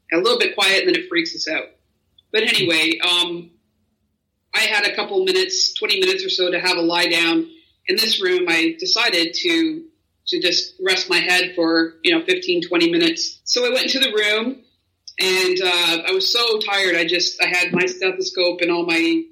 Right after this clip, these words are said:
change and pens and scissors and stuff in my pocket. I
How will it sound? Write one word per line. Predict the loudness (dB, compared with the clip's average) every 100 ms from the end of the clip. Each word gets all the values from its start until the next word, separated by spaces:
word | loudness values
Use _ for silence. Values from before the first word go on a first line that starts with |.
| _ _ -4
change | 0 0 0 0
and | -2 -2
pens | 0 0 0 -2
and | -2 -2
scissors | 0 0 0 0
and | 0
stuff | 0 -2 0
in | -2
my | -2
pocket. | -4 -4 -2 -2 -2 -8 _ _ _ _ _ _ _ -4
I | -2 2 2 2 2 0 -4